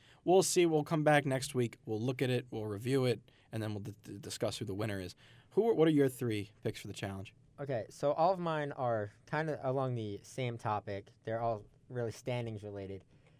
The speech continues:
Speaker 2: The first is by this time next week, Pittsburgh will be top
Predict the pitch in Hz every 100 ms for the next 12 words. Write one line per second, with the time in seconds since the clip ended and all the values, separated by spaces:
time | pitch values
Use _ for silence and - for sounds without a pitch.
0 | _ 127 139 - 170 180 175 - _ -
1 | 127 123 117 113 - _ _ - _ _
2 | 117 117 113 117 120 _ - _ _ _
3 | 110 104 135 175 - 196 170 156 151 131
4 | 127 - 127 120 113 143 - - - _
5 | _ _ - 170 - 165 143 110 117 -
6 | _ - 120 123 117 - 131 147